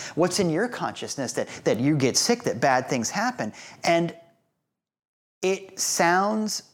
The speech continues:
almost spiritual,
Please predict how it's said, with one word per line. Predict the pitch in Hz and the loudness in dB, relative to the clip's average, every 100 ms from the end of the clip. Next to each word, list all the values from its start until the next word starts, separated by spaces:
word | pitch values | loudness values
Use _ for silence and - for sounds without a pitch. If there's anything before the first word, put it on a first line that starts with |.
| _ _ _ _ | _ _ _ _
almost | 131 156 202 214 220 226 240 220 - | 0 2 2 0 2 0 0 -4 -6
spiritual, | - - 247 247 254 247 - - 247 269 311 320 | -6 -4 0 0 0 -4 -8 -4 -4 -4 -6 -12